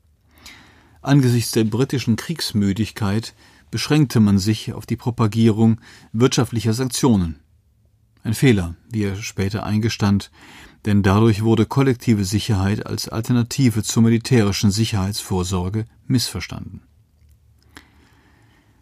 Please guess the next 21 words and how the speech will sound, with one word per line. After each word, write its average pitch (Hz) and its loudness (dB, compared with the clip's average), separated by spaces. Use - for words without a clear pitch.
Der 123 2
Pazifist 165 2
wurde 127 2
zum 143 0
Internationalisten 104 0
und 113 0
musste 135 -2
erkennen, 127 2
dass 117 -2
seine 117 -2
Thesen 120 0
aus - -4
The 123 -4
Great 117 2
Illusion 117 4
nicht 135 0
nur 117 4
teilweise 117 0
obsolet, 104 -2
sondern 104 2
gar 95 0